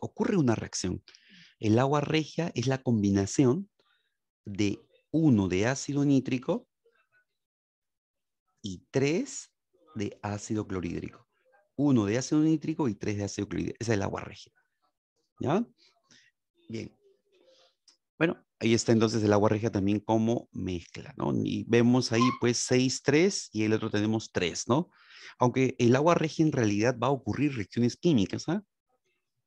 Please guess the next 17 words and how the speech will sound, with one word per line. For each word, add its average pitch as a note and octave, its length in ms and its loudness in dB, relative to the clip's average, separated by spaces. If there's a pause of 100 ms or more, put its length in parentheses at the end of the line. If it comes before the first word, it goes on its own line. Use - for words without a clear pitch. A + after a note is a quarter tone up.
(240)
Pero A#2 140 4
vamos E3 280 4
a C3+ 40 -6
asumir G#2+ 340 2
que A#2+ 140 2
no A#2 100 4
ocurre. F#2 460 -4 (760)
Vamos C3 520 0
a - 20 -4
asumir A#2+ 500 0
que G2+ 140 -4
no G2 120 -2
ocurre, F#2+ 360 -6
pero D3 480 2 (1300)
hay A#2 240 4
evi-, A2+ 260 2
bueno, G#2 200 -4